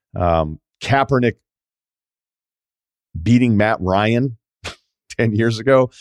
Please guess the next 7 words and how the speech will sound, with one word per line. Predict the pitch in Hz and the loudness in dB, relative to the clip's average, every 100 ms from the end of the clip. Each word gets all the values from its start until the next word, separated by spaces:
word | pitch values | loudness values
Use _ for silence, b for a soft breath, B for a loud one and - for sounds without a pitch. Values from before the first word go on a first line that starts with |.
| B B | B B
So | - 151 139 | -4 0 2
I | 156 | 4
don't | 196 165 147 | 2 0 0
know | 151 151 139 | 4 4 4
that | 113 | 0
there's | 135 123 107 | 0 0 0
something | - 135 123 - 117 107 | -2 -2 -2 -2 -2 -4